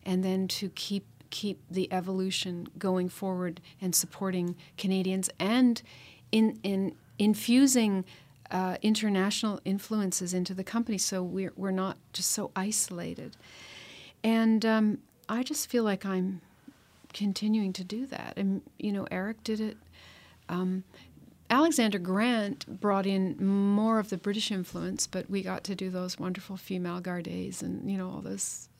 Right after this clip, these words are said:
So my whole career has been, um, I've had zillions of influences. And, and, you know, you mentioned earlier that I stayed with this company, and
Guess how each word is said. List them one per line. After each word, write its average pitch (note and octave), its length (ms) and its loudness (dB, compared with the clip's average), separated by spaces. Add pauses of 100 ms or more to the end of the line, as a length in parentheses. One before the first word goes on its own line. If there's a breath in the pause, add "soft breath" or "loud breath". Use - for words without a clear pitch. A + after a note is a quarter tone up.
(160)
So A#3+ 300 -2 (340 loud breath)
my C#4 420 6 (300 loud breath)
whole C4+ 280 2
career A#3 640 2
has G#3+ 240 0
been, F#3+ 480 -2 (120)
um, F3+ 420 0 (1120 soft breath)
I've B3 160 2
had A#3 320 -2
zillions G#3+ 760 4
of F3 120 -4
influences. F#3+ 680 0
And, G3 360 -4
and, G3 340 0 (280 loud breath)
you A#3+ 80 4
know, A3+ 120 6
you A3 220 4
mentioned G3 600 2 (220)
earlier F#3+ 420 0
that E3+ 260 -4
I E3+ 100 -2
stayed F#3 640 -2 (600 soft breath)
with G3 260 0
this F#3+ 180 0
company, - 720 -4
and F#3 360 0